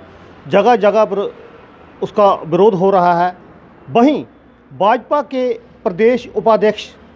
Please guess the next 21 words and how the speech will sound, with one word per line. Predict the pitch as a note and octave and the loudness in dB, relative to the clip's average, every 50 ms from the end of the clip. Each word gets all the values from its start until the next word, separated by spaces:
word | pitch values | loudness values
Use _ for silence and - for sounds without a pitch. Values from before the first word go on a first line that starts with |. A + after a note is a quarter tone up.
| - - - - - | -20 -20 -20 -12 -2
व | C4 A#3+ | -2 -2
पूर्व | A#3 A#3+ A#3+ A#3+ B3 A#3+ | 0 0 -2 -2 -2 -2
मंत्री | A#3 A3 G#3 G#3+ G#3+ G#3+ | -2 -4 -6 -6 -10 -12
सुरजीत | G3+ - G3+ F3+ D#3+ G#3+ G#3 | -10 -10 -10 -8 -8 -10 -10
सिंह | - A#3 A#3 A#3 | -8 -10 -10 -8
सलाथिया | - G#3+ G#3 F#3 - G3+ G3+ G3+ | -4 -2 -2 -2 0 0 0 0
ने | G3 G3 G3 F#3+ - - - - - - - - - - - - - | 0 -2 -6 -8 -12 -18 -20 -20 -20 -20 -20 -20 -20 -20 -14 -2 0
अपनी | A3+ A#3 A#3 - C4 C4 C4+ C4 - - - | 0 0 2 0 -2 -2 -2 -4 -8 -8 -2
राजनीतिक | A3 G#3+ G#3+ A3+ A3+ A#3 A#3 A#3+ C4 G#3+ F#3+ | 0 2 2 2 0 -2 -4 -6 -10 -10 -12
सक्रियता | - - - G#3 - - G#3 F#3+ C4 B3 | -16 -14 -12 -12 -8 -8 -8 -2 -2 -2
को | G#3+ A3 A3+ | 0 -2 -2
बढ़ाते | F3 D3 E3 E3+ E3+ E3 - B3 A#3 | -2 0 0 0 0 2 2 2 2
हुए | G#3 G3+ F#3+ G3 G3+ G3 F#3+ - - - - - - - - - - - - - G#3+ | 4 4 2 2 2 2 -2 -8 -18 -20 -20 -20 -20 -20 -20 -20 -20 -20 -8 -2 0
आज | A3+ B3+ C#4 D4+ C4+ | 2 4 4 2 2
वीरवार | B3+ F3+ D#3+ D#3 A3+ B3 C#4+ D4 B3+ F3+ D3+ G#3 G#3+ A#3+ B3 | 0 -6 -6 -2 0 0 0 -2 -2 -2 0 2 2 2 0
को | A#3 - A3 A3 A#3 A3+ - - - - | -2 -4 -4 -2 -2 -2 -4 -10 -8 -2
अपना | G#3+ A3 A3 - A#3 A#3+ A#3+ | -2 -2 -2 -2 -4 -4 -4
जनसंपर्क | G#3 E3 C#3+ C3 A3 A#3 B3 B3 A#3 - - A3 G#3 G#3+ F3 A3+ A3+ A3+ - - - | -6 -8 -6 -4 -4 -4 -2 -6 -8 -10 -6 -6 -6 -4 -2 -4 -4 -4 -6 -8 -4
अभियान | E3 E3 D#3+ F#3+ G#3+ A#3 A3+ G#3 | -4 0 2 2 4 2 2 0
जो | E3 F#3 | 0 0
है, | F3 E3 E3+ E3+ E3 - | 0 2 0 -2 -2 -6